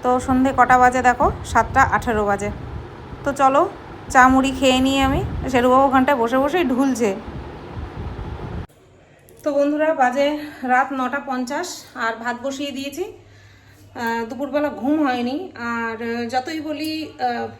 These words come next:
স্ট্রং হব, স্ট্রং হব, ভেতরটা কেমন একটুখানি করে।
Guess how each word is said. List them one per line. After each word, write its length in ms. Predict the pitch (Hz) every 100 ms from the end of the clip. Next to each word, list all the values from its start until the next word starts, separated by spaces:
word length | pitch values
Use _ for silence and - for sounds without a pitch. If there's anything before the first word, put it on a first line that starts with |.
| -
স্ট্রং 440 | - - 240 247 240
হব, 180 | 226 254
স্ট্রং 340 | - 220 233
হব, 220 | 220 214 - - - - - - - -
ভেতরটা 340 | 240 262 262
কেমন 240 | 254 240
একটুখানি 500 | 254 254 254 247 240 233
করে। 240 | 240 214